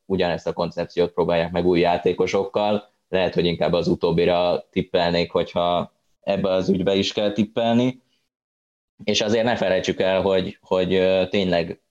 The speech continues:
a Vasast meglepetés csapatnak várták a szezon előtt, tehát szerintem volt olyan, aki azt képzelte, hogy olyan lesz a Vasas, mint ami aztán a Kecskemét lett. És, ö, hát,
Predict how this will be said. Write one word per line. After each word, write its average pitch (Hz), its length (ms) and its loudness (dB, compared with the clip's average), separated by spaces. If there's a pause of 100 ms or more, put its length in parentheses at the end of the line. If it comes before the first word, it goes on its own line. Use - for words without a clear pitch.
a 80 120 -4
Vasast 110 800 -2
meglepetés 92 720 2
csapatnak 87 480 -2
várták 87 520 0
a 85 360 -2
szezon 85 380 0
előtt, 85 320 2
tehát - 300 -4 (300)
szerintem 101 340 0
volt 117 240 0
olyan, 92 180 2
aki 90 200 0
azt 90 180 0
képzelte, 85 480 0
hogy 87 120 2
olyan 85 180 0
lesz 85 200 -2
a 85 40 2
Vasas, 85 320 -2
mint 87 200 -4
ami 87 140 -2
aztán 82 260 -2
a 85 100 -2
Kecskemét 82 580 -2
lett. 110 360 -2 (1300)
És, 101 380 0
ö, 113 100 2
hát, 113 300 0